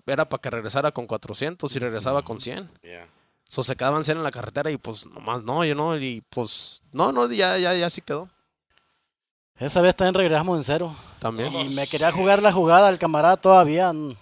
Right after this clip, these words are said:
Speaker 1: Sí.
Speaker 3: El camarada
Speaker 1: <laughs>
Speaker 3: Nelson me la quería jugar.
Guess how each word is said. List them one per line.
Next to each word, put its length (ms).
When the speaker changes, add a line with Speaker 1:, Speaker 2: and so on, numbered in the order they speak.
Speaker 1:
Sí. 200
Speaker 3:
El 60
camarada 460
Speaker 1:
<laughs> 20
Speaker 3:
Nelson 400
me 80
la 120
quería 220
jugar. 480